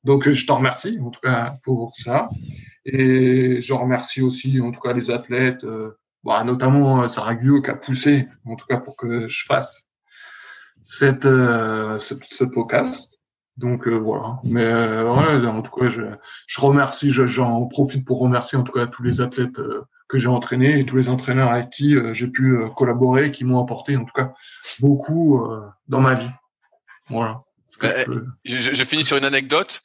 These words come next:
Speaker 2: avec la, la
Speaker 1: Vas-y.
Speaker 2: culture de la gagne qui m'a fait particulièrement plaisir. C'est que, bah, là, j'ai, donc, j'étais au stage à, à Marcillac et justement, euh, quand j'étais à côté des filles, je leur disais, euh, je tournais la tête, je disais, « Mais sur l'eau, je disais, mais tu veux gagner ou tu veux perdre ? » Et forcément, <laughs> quand je disais ça, elles accéléraient.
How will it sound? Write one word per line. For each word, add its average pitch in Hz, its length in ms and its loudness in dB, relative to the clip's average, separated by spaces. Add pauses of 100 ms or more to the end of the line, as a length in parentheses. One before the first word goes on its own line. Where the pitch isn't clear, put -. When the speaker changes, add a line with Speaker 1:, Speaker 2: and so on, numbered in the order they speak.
(240)
Speaker 2:
avec 113 200 0
la, 123 100 -2
la 113 40 0
Speaker 1:
Vas-y. 123 120 2
Speaker 2:
culture 139 220 -2
de 123 60 -2
la 127 160 2
gagne 147 160 0
qui 123 100 -12
m'a 135 80 0
fait 123 120 -6
particulièrement 123 440 -2
plaisir. 131 420 -2 (280)
C'est 117 100 -6
que, 110 60 -8
bah, 131 80 2
là, 139 100 2
j'ai, 107 120 -6
donc, 113 140 -12
j'étais - 160 -6
au 120 40 -2
stage 135 180 0
à, 120 160 2
à 123 60 -2
Marcillac 143 420 0
et 117 80 -6
justement, 127 560 2
euh, 98 100 4 (360)
quand 123 80 2
j'étais 120 160 -2
à 135 40 -2
côté 135 200 -4
des 131 120 -4
filles, 180 260 0
je 117 60 -4
leur 120 140 0
disais, 120 360 0
euh, 113 80 0
je - 40 -14
tournais 123 160 -8
la 120 80 0
tête, 180 140 -4
je 123 40 -12
disais, « 127 120 -2
Mais 98 180 -2 (120)
sur 123 180 -4
l'eau, 151 120 0
je 123 60 -6
disais, 117 220 0
mais 113 80 -12
tu 123 100 -8
veux 135 60 0
gagner 190 160 0
ou 233 40 -4
tu 139 120 -10
veux 135 100 0
perdre ? » 127 380 -2 (300)
Et 120 40 -16
forcément, 160 420 -2
<laughs> - 0 -
quand 147 120 -4 (180)
je - 80 -6
disais 190 380 -2
ça, 233 240 0 (320)
elles 151 160 0
accéléraient. 185 580 -2